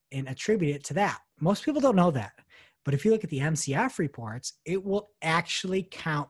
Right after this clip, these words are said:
direct if it was the last touch. It's a whole thing, but Sarah breaks it down. And I haven't seen this anywhere before, so that's kind of why it's news. We're trying to explain it to some clients, and Sarah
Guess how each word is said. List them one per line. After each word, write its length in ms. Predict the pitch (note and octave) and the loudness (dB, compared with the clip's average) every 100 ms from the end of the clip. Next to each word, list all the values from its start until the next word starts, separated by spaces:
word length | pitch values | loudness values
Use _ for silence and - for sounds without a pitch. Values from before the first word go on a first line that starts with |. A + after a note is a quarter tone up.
| - | -6
direct 500 | C#3+ B2+ C3 A#2+ - | -4 -2 -4 -6 -12
if 100 | - | -10
it 60 | |
was 140 | C3+ A#2 | -10 -8
the 80 | B2 | -8
last 420 | B2 D3+ E3 - | -4 -4 -2 -4
touch. 400 | - - - - - - - - - | -8 -10 -10 -12 -14 -20 -20 -20 -8
It's 200 | F3+ G#3+ | -6 -4
a 60 | |
whole 340 | E3+ D3+ A#3 C4+ | -4 2 2 2
thing, 440 | - E3+ F3+ F3+ - _ _ | 4 4 4 0 -6 _ _
but 100 | A#2+ | -8
Sarah 260 | - F3+ G#3+ | 2 4 6
breaks 240 | G#3 - | 4 2
it 60 | D#3 | 0
down. 220 | E3 D3 | 2 4
And 80 | C#3+ | 2
I 60 | |
haven't 360 | C#3 - D4 G3 | 2 4 4 4
seen 160 | B3+ | 6
this 140 | A#3+ F#3 | 6 4
anywhere 320 | F3 F3 E3+ | 4 6 6
before, 420 | C3+ - C3 F3 | 4 0 2 2
so 140 | E3 D3+ | 2 0
that's 220 | D3 - | -2 -4
kind 280 | _ - D3 | _ 0 2
of 80 | |
why 140 | C#3+ C3 | 4 0
it's 180 | A#2+ - | -2 0
news. 420 | C3+ E3 G3+ - - - - - | 4 4 4 0 -12 -18 -16 -2
We're 80 | |
trying 220 | D3 E3 D#3+ | 4 6 6
to 40 | |
explain 300 | C#3+ - D3+ | 4 2 2
it 40 | |
to 40 | D3+ | 2
some 200 | - B2 | 0 -2
clients, 440 | - A#2+ C3+ C#3+ - | -2 0 0 -2 -4
and 100 | A#2 | -4
Sarah 360 | - B2+ B2 | -2 -2 -4